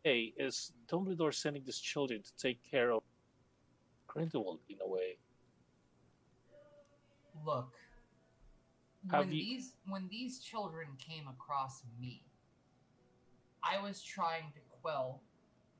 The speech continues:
Speaker 2: a abjuration of sorts, a, a, a corruption of the forest that was nearby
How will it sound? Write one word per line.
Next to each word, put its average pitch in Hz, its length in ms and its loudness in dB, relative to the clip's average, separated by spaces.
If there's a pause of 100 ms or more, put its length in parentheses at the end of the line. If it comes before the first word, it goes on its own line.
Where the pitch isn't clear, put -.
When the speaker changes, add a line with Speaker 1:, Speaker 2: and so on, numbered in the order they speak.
(220)
Speaker 2:
a 151 460 -8 (1500)
abjuration 156 1000 0 (480)
of 147 160 -4
sorts, - 720 -6
a, 143 440 -2
a, 127 260 -2 (200)
a 127 140 -8 (100)
corruption 160 680 -4 (260)
of 151 300 -2 (200)
the 185 60 0
forest 170 580 -2
that - 160 -4
was 139 220 -6
nearby 139 680 0